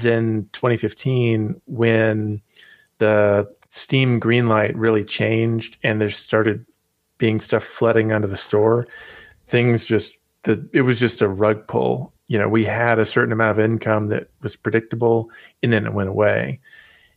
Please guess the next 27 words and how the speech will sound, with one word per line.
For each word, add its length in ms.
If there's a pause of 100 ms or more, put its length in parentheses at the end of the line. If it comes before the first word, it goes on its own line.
And 180
then 160
in 100
twenty 300
sixteen, 800
you 120
know, 80
they 80
went 160
to, 60
like, 180 (100)
Steam 200
Direct, 380
I 60
think 180
it 60
was, 320
or 260
something, 260
whatever 260
they 80
call 220
it. 120 (640)
That 260
was 120
another 380
rug 220